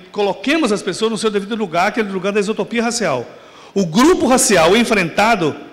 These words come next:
deve necessariamente reagir às formulações do grupo racial hegemônico. Bakhtin inventou o termo exotopia para enfatizar a posição de vantagem do intérprete, dentro de uma perspectiva dialógica. O intérprete tem vantagem.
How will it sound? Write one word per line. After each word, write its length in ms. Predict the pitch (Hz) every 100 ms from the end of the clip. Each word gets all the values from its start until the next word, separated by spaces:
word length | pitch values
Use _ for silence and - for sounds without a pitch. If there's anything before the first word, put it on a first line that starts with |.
| - - -
deve 280 | 147 226 240
necessariamente 640 | 233 214 - 247 247 254
reagir 420 | 226 214 165 226 262
às 100 | -
formulações 520 | 233 214 185 233 247
do 100 | 240
grupo 240 | 202 262
racial 320 | 226 233 233
hegemônico. 600 | 240 262 226 208 151 - - - - _ _ _ _ _ _ _ _ _ _ -
Bakhtin 540 | - 160 170 - 226 247
inventou 360 | 233 214 208
o 60 | 180
termo 220 | - 196
exotopia 500 | 180 180 175 - 240
para 140 | 247 226
enfatizar 440 | 214 - 170 214
a 60 | 220
posição 320 | 208 - 226
de 80 | 208
vantagem 500 | 214 190 220 240 254
do 100 | 262
intérprete, 680 | - 190 175 156 135 123 - - - - -
dentro 380 | 147 139 196 254
de 80 | 226
uma 60 | 226
perspectiva 460 | 190 202 - 220
dialógica. 680 | 226 233 170 151 127 139 120
O 120 | 151
intérprete 480 | 180 - 277 269 175
tem 180 | 151 165
vantagem. 500 | 147 135 127 120 117